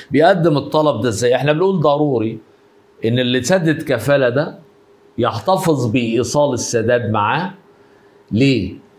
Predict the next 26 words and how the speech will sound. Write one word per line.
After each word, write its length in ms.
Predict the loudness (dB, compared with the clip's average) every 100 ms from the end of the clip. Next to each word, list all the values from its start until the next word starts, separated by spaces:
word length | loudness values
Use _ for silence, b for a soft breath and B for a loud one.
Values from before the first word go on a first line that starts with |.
| _ -2
لأن 340 | 0 2 2
ممكن 460 | 2 0 0 0 2
وارد 460 | 2 4 2 0
جدًا 480 | -2 -2 -2 -2 -4 -14 -4
الموظف 640 | -2 0 2 2 0 -2
المختص 760 | -2 -2 -2 -4 -4 -6 -12 -16 -6
بقيد 460 | -4 0 2 2 2
الكفالة 520 | -2 -4 0 0 2
عمل-، 340 | 0 0 -2
على 320 | 0 -2 -2
ملف 340 | 0 -2 -2 -4
القضية 460 | -2 -2 0 0
أو 180 | 0 -2
سكرتير 500 | -4 -4 -4 -2 -2
الجلسة 460 | -2 0 -2 -2 -4
أو 100 | -4
سكرتير 500 | -6 -6 -4 -2 -2
التحقيق 500 | -2 -6 -4 -4 -4
حسب 380 | -4 -2 -2 -2
الأحوال، 640 | -2 -2 2 2 2 -4 b b b b b b
الموظف 580 | 0 2 2 2 0 0
المختص 640 | -2 -2 0 0 0 -2
بسداد 840 | -2 -2 -2 0 2 0 -2 -6 -8 -10
الكفالة 580 | -4 -6 0 0 2
على 200 | 2 2
القضية 560 | 0 0 0 2 0